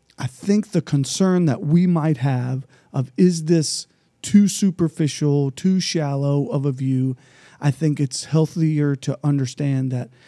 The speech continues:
their goal in those first ten-second, thirty-second r-, drive by the billboard snippets, um, aren't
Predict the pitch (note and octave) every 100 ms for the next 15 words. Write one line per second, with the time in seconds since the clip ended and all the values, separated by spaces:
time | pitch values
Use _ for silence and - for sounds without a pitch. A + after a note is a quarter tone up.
0 | _ - D3 C3+ B2+ C3+ E3 D#3+ D#3 -
1 | D#3+ D#3 D3 C3+ - - F3 F3 - -
2 | _ _ _ _ _ _ _ - E3+ F3+
3 | E3 - E3 - D#3 - F3 F3 E3 -
4 | D#3+ D#3+ A#3+ A#3 D3 D3+ C#3+ - D#3 D#3+
5 | E3 D#3 D#3 C#3+ D#3 D#3 D3 D3+ D3 C#3
6 | - - _ _ - - F#3 F3 - B2
7 | A2+ - - _ _ - _ _ _ D3
8 | C3+ B2+ B2 _ D#3+ F3 -